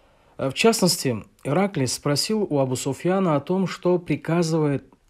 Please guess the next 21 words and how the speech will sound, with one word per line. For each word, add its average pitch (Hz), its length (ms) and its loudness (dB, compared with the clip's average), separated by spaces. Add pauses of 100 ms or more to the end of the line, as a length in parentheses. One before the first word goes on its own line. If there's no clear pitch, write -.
(140)
этот 151 340 -2
пророк, 135 680 0 (540)
саллаллаху 113 600 -4
алейхи 104 280 -6
вассалям. 110 400 -14 (580)
И 285 160 -4
тогда 208 300 -2
Абу 185 160 0
Суфьян 170 600 -2 (380)
сообщил 147 540 -2
о 139 60 2
том, 185 240 -2
что - 220 -4
он 185 120 -2
приказывает 151 680 -4
поклоняться 135 920 -2 (480)
одному 127 720 -2
Аллаху 127 640 -2
Всевышнему. 113 680 -10 (680)
То - 80 -18
есть - 180 -16